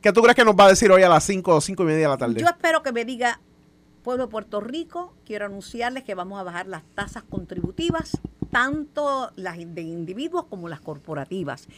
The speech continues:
Speaker 2: Entiendo que son abusivas, entiendo que son las más altas del continente y en un momento de inflación es cruel para mi pueblo puertorriqueño".
Speaker 1: ¿Y cómo cumplo con el plan de ajuste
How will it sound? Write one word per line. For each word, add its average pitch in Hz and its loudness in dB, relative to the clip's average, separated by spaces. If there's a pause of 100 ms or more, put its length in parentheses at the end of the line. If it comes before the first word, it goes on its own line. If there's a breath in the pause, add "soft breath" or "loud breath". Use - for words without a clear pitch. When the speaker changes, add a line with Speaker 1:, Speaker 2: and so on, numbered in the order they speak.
(200 soft breath)
Speaker 2:
Entiendo 302 -4
que 196 -16
son 185 -10
abusivas, 311 -4 (240 soft breath)
entiendo 214 -8
que 175 -10
son 185 -10
las 151 -10
más 170 -8
altas 226 -2
del 202 -8
continente 277 -4
y 175 -10
en 151 -8
un 170 -10
momento 175 -10
de 175 -8
inflación 190 -10
es 165 -12
cruel 208 -6 (460 soft breath)
para 247 0 (1000)
mi 151 -4
pueblo 226 -2
puertorriqueño". 156 -6
Speaker 1:
¿Y - -6
cómo 185 4
cumplo 175 4
con 165 4
el 151 2
plan 160 2
de 151 2
ajuste 123 0